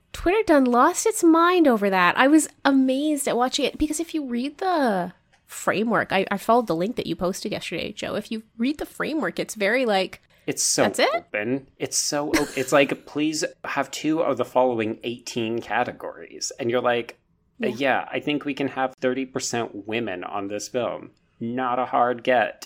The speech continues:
Speaker 2: <laughs>
Speaker 1: No.
Speaker 2: And yet.
Speaker 1: And yet. Oh, man.
Speaker 2: But then you look at something like Degrassi, and it's so effortless. They
Speaker 1: Mm-hmm.
Speaker 2: literally just cast based on the population demographics, and then they wrote stories for those kids. <laughs>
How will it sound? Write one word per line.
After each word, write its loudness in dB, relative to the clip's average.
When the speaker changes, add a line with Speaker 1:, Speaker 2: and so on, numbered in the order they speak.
Speaker 2:
<laughs> -10
Speaker 1:
No. -2
Speaker 2:
And 2
yet. 0
Speaker 1:
And 0
yet. 2
Oh, -2
man. -4
Speaker 2:
But 0
then 0
you -2
look -4
at -6
something -2
like -2
Degrassi, -4
and -2
it's -6
so -4
effortless. -4
They 0
Speaker 1:
Mm-hmm. -2
Speaker 2:
literally -4
just -4
cast -12
based -8
on -4
the -6
population -6
demographics, -4
and -4
then -8
they -4
wrote -4
stories -4
for -6
those -2
kids. -6
<laughs> -8